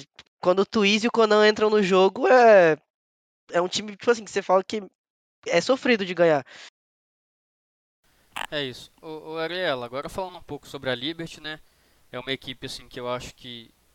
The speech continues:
Speaker 2: que também bateu na trave muitas vezes, igual a Game Landers, placares, é, apertados e tudo mais. É... mas também não venceu nenhum jogo, é... não tem muitas ambições, assim, também dentro da temporada, vão ter alguns campeonatos e tudo mais.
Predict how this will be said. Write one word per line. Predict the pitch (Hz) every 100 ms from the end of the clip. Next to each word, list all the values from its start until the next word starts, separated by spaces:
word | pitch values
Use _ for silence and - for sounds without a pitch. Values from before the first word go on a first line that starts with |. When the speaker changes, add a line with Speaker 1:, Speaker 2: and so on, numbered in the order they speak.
| _
Speaker 2:
que | - 117 110 107 107 _ _ -
também | 123 120 147 _ _
bateu | 131 120 127
na | 123
trave | - 120 117
muitas | 120 135 127
vezes, | 117 120
igual | 117 120
a |
Game | 120 117
Landers, | 113 120 135 123
placares, | - 117 110 117 117 113 - - _ _ _ -
é, | 113 107
apertados | 107 117 110 113 123 -
e |
tudo | - 113 110
mais. | 110 127 147 - _ _ _ _
É... | 123 113 113 110 107 104 104 104
mas | 135 160
também | 185 151 170
não | 175
venceu | 156 151 - 147
nenhum | 147 151 151
jogo, | 131 165 185 180 180 185 _ _ _ _
é... | 120 113 113 113 110 107 107 107 _ _ _ _
não | 123 127
tem | 139
muitas | 131 131 135
ambições, | 127 123 117 131 131
assim, | 123 - 123
também | 127 120 120
dentro | 120 120
da |
temporada, | - 123 120 120 156 147
vão | 123 123
ter | - 120
alguns | 117 -
campeonatos | - 123 117 113 127 135 -
e |
tudo | - 120
mais. | 117 143 165